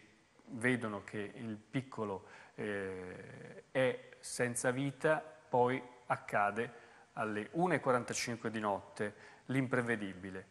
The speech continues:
Anche la mamma comincia a star male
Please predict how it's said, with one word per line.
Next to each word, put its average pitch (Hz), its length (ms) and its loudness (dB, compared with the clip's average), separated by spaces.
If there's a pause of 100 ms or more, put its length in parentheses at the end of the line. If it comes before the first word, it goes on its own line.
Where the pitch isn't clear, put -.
Anche 135 640 2 (260)
la 120 140 4
mamma 131 580 8 (380)
comincia 113 640 -2
a 120 80 0
star 127 240 2
male 98 580 -2